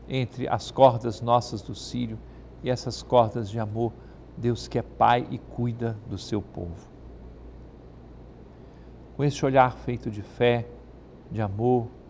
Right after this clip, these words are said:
graça, compromisso, a respeito da família humana e da Santíssima Trindade, contemplamos que a família, ou contemplamos a família,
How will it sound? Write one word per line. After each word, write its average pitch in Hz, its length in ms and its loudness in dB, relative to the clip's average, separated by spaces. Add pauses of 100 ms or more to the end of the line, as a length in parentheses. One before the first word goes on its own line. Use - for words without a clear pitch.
(460)
graça, 117 640 -2 (380)
compromisso, 110 880 -6 (1500)
a 113 80 -4
respeito 123 480 2
da 120 160 4
família 135 460 -2
humana 120 560 -6 (580)
e 123 60 -8
da 120 160 4
Santíssima 117 640 -4
Trindade, 127 680 -4 (1160)
contemplamos 120 760 0
que - 180 -2
a 110 60 2
família, 120 840 -2 (680)
ou 113 140 -4
contemplamos 117 840 -4
a 117 100 0
família, 117 800 -4